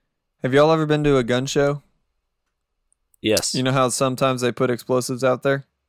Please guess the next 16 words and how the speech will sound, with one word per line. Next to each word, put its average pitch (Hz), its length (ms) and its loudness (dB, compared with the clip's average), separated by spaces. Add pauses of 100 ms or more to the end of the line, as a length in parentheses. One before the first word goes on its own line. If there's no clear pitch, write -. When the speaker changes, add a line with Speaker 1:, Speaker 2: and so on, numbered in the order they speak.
Speaker 1:
Yeah. 127 300 -2 (300)
Speaker 2:
Yeah. 98 240 -2 (260)
Speaker 1:
Uh, 117 500 0 (100)
yeah, 143 260 -2
same 175 220 -2
concept, 143 540 0
except 123 400 -2
now 131 200 0
you 127 340 -4
can 127 280 -6
do 131 160 0
it 123 40 4
with 123 140 -4
a 113 40 -8
golf 135 280 0
ball. 113 280 -2